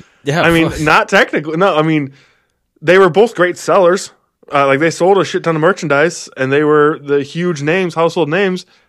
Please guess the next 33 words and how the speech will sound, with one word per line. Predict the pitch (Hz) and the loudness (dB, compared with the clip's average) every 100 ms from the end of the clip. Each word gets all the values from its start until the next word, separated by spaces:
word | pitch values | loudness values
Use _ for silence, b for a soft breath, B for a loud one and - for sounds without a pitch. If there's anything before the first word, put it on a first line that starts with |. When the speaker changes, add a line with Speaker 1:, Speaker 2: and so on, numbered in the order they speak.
| _ | _
Speaker 2:
But | 175 214 | -8 -6
you | 302 | -2
talk | 320 285 | -2 0
about | 240 143 117 | 0 0 -2
best? | 95 117 202 - - _ _ _ _ | -4 -2 -4 -8 -20 _ _ _ _
You | |
talk | 226 | -4
about | 196 127 117 | 0 -2 -2
goats? | 110 123 190 - | -4 -2 -4 -8
I | 131 151 | -8 -4
mean, | 147 131 127 _ _ _ - | -4 -4 -8 _ _ _ -6
Ric | 135 - | -6 -6
Flair, | 135 135 151 156 - - | -4 0 0 -2 -8 -4
Chris | 156 151 | -4 -2
Jericho. | 139 147 139 156 147 151 147 _ B B B B B B | 0 0 2 2 2 0 -4 _ B B B B B B
Speaker 1:
Yeah, | 139 156 175 | -6 -2 -2
there's | 180 180 180 | -2 -2 -2
a, | 156 143 _ _ _ _ _ _ _ _ _ _ _ - | -2 -4 _ _ _ _ _ _ _ _ _ _ _ -6
there's | 165 | -2
that | 208 - | -2 -4
everlasting | 131 139 131 123 - 110 | -4 -4 -2 -4 -6 -6
argument. | 104 107 101 98 95 | -6 -6 -6 -8 -10
It's, | - - - | -12 -14 -10
um, | 113 107 98 92 85 85 _ _ _ _ _ _ 107 | -6 -6 -6 -10 -12 -20 _ _ _ _ _ _ -8
my | 127 202 | -2 -2
favorite | 170 123 98 | 0 -4 -4
wrestler | 101 104 98 | -4 -4 -6
of | 92 | -6
all | 90 | -6
time | 107 92 | -6 -8
is | 82 | -10
Stone | - 113 92 | -8 -8 -6
Cold | 95 76 76 | -8 -10 -12